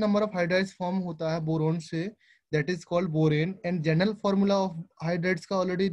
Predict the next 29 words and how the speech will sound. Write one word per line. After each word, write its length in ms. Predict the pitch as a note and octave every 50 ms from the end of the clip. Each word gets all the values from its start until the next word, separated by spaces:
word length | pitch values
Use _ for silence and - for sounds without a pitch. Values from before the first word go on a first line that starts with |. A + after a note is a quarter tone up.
| D#3+ D#3+
discuss 380 | D#3+ - - - F#3+ F#3+ -
हुआ 160 | - F3+ F3 F3
है, 80 | F3+
that 240 | E3+ D#3+ D#3 D3+ - E3+ F#3+
is 120 | F#3+ F#3+ _ _ _ _ _ _ _ _ _ _ _ _ _ -
बी 260 | B2+ B2+ B2+ E3+ F3+ G3+ A3 - -
एन 360 | F3 F3 E3+ F3 F#3+ G3+ - - _ -
एच 260 | E3+ F#3 F#3 F#3 - - F3
एन 180 | F3 F3+ F#3 F#3+
प्लस 300 | - F#3 F3+ F3 E3 - - -
फ़ोर 340 | - E3 E3 F#3 G3 G3+ G3 - _ -
और 340 | E3+ E3 D3+ D#3+ F#3+ G3 - _ _ _ _ _ _ _ _ _ _ _ _ _ _ _ _ _ _ _ _ _ -
बी 220 | D3+ C#3 D#3 F#3 G3+ - F3
एन 300 | E3+ E3 F3 F#3+ F#3+ F#3+ F3
एच 220 | F3 F#3 F3+ - _
एन 220 | E3+ E3+ F3 F3+ E3
प्लस 340 | - E3+ E3+ F#3 F#3+ F#3+ - - - _ _ _ _ _ _
सिक्स, 460 | - - - - F#3 D#3 - - - - - - - _ _ _ _ _ _ _ _ _ _ _ _ _ _ _ _ _ -
ओके। 340 | G3 F#3+ - G#3+ G#3+ A#3 B3 - - - _ _ _ _ -
Aluminium 540 | D#3 E3 G#3+ A#3+ B3 C4 B3 B3+ B3+ B3+ B3+ B3+
form 280 | - G#3 G3+ G#3+ A#3 A3+ A3+
only 320 | G3+ G3 G3 G3+ G3 A3 G#3
one 320 | E3 D3 D#3+ G3+ A#3+ B3+
hydride, 520 | G#3+ G3+ F#3+ F#3 F3+ F3+ F3+ F#3 G#3 F#3
that 180 | E3 E3 D3+ D#3
is 200 | F3+ F#3 F3+ -
called 280 | - F3+ F3 F3+ F#3+ F#3 - - D#3+
alane, 340 | D#3 D#3+ D#3+ D3+ C#3+ C3+ B2+ - _ _ _ _ _ _ _ -
ओके। 240 | D#3+ D#3 - F#3